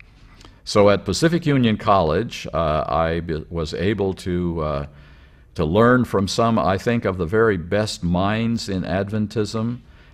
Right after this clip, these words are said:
and to understand what, uh, what the issues really were.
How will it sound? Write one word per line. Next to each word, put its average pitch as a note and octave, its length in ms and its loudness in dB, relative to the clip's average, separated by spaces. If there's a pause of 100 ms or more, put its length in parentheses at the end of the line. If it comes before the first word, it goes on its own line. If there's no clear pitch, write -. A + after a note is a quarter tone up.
and D#2 460 -2
to E2 340 -4
understand F2+ 640 -4
what, F#2+ 380 -4
uh, F2+ 300 -2
what F2+ 320 -6
the E2 280 -6
issues F2 460 -4
really F2 320 -4
were. G#2+ 480 0